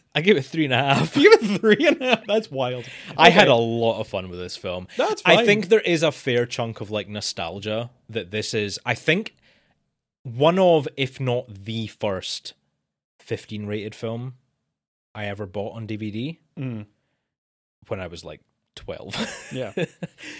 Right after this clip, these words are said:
Speaker 1: So it has, like, this little space in my heart. Um, but also rewatching it, I was expecting it to be really bad. I think I was, like, watching it thinking, "This is gonna suck. I'm gonna,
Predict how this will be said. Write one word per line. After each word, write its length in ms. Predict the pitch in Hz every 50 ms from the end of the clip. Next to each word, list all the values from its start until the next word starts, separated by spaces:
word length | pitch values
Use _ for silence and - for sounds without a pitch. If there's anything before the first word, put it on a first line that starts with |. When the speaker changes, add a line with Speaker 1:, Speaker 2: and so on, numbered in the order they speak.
| - - -
Speaker 1:
So 220 | - - 165 147
it 80 | 139 127
has, 300 | - - 143 135 127 127
like, 220 | 143 139 131 110 104
this 220 | 117 110 - -
little 560 | 113 107 107 101 92 110 104 104 104 98 - _ _ _ _ _ _ _ _ -
space 480 | - - - - - 104 101 98 - 123
in 60 | 107
my 140 | 101 98 98
heart. 400 | - - 104 101 113 123 - _ _ _ _ _ _ _ _ _ _ _ _ _ -
Um, 640 | 113 110 110 104 101 98 95 92 92 90 90 87 - _ _ _ _ _ _ _ _ _ -
but 180 | 127 - 165
also 520 | 156 151 175 214 254 247 - 277 247 220 151
rewatching 580 | 127 - 151 135 135 151 147 156 - - 156 120
it, 60 | 107 98
I 80 | 113
was 140 | 131 139 131
expecting 680 | 160 - - - - - 135 131 147 - - - 180 185
it 120 | 185 156 -
to 60 | -
be 140 | - 143 120
really 380 | 101 92 92 101 98 95 92 85
bad. 400 | - 90 85 80 76 71 - _ _ _ _ _ _ _ _ _ -
I 80 | 101
think 220 | 98 110 113 113 123
I 60 | 117
was, 200 | 113 113 110 98
like, 160 | 107 104 95
watching 440 | 98 92 98 107 - - - 117 104
it 120 | 98 -
thinking, 480 | - - 98 95 - 98 92 87 85 80 _ _
"This 220 | 92 - 107 -
is 80 | 165 147
gonna 200 | 131 - 110 87
suck. 520 | - - - - - 87 73 - _ _ - -
I'm 140 | 95 101 104
gonna, 240 | 107 107 104 101